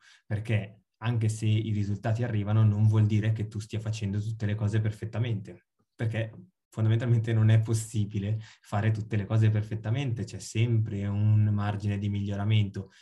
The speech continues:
in ognuno di noi e gli O K R sono, eh, quella... Eh, eh, rottura di scatole che ci prendiamo ogni mese per ragionare su dove possiamo ancora migliorare. Eh, e in realtà poi, eh, ci rendiamo conto,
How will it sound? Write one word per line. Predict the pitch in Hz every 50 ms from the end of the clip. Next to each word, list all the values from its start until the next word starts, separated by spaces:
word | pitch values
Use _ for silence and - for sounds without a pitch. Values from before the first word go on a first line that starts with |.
| - - -
in | - 110 110
ognuno | 110 120 117 110 110
di | 131 147
noi | 135 107 110 127 131
e | 107
gli | 98 104 107
O | 110
K | 110 127
R | 117 107 104 95 92 98 101 107 107 110 - - _ _
sono, | - - 117 110 107 107 107 110 113 110 - - _
eh, | - 107 104 101 98 95 95 92 92 92
quella... | - - 110 107 104 104 107 107 107 107 107
Eh, | 107 107 104 101 101 101 98 98 98 95 - _ _ _ _ _ _ _ _ _ _ _ _ _
eh, | 104 104 127 120 117
rottura | 113 123 113 110 - 170 127
di | 117 -
scatole | - - - 113 110 113 117 113
che | 107 107
ci | - -
prendiamo | 110 110 110 113 113 110 110 107
ogni | 107 110 113 113
mese | 110 104 101 95 104 104 107 110 - - _ _
per | - 117 107
ragionare | 104 107 104 110 107 101 98 101 104
su | - -
dove | 110 101 98 101
possiamo | 98 107 - - 101 98
ancora | 101 104 - 101 98
migliorare. | 98 95 95 98 95 95 92 92 95 101 110 - - - - _ -
Eh, | 117 101 98 95 95 92 - -
e | 143 135
in | 123 117
realtà | 127 131 120 113 117 113 117 113
poi, | 113 104 104 107 110 117 113
eh, | 113 113 104 101 95 98 104 107 107 107 107
ci | 110 - - 110
rendiamo | 107 110 107 110 107 110 113
conto, | 110 110 104 104 104 107 110 104 110 110 110